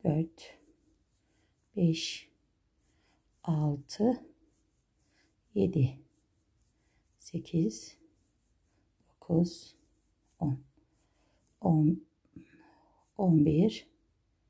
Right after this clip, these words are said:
Şöyle alırken pırtabiliyor arkadaşlar. On iki, on üç,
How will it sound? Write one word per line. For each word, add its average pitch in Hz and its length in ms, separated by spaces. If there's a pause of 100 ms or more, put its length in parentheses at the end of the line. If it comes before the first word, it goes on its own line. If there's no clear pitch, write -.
(440)
Şöyle 190 300
alırken 175 460
pırtabiliyor 165 580
arkadaşlar. 175 760 (1080)
On 196 120
iki, 180 460 (1300)
on 180 100
üç, - 480